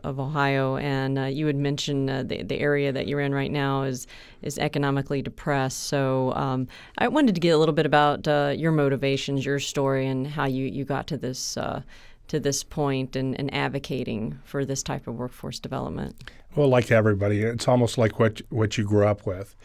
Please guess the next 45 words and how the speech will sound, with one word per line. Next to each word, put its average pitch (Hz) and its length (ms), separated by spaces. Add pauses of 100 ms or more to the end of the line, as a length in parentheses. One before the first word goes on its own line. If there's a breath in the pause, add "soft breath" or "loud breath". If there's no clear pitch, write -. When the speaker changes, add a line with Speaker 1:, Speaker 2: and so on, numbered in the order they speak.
(440 soft breath)
Speaker 2:
My 127 120
parents 135 340
were 113 80
both 107 180
factory 104 440
workers. 92 600 (140)
Uh, 101 160
they 104 140
were 101 100
high - 180
school 151 280
dropouts. 98 680 (360 loud breath)
They 110 100
were 101 140
poor, - 320
in 113 80
a 110 40
poor 127 300
area, 101 500 (440 loud breath)
ran 117 160
off 123 180
at 107 140
fifteen 120 420
and 104 100
sixteen 110 400
years 113 240
old 95 260
and 98 100
got 95 160
married. 80 400 (580 soft breath)
But 117 160
they're 104 100
two 147 200
of 143 80
the 127 60
smartest, 110 500
hardest 101 340
working 107 260
people 110 360
I've 101 100
ever 98 180
met 95 160
in 92 60
my 90 140
life. 82 400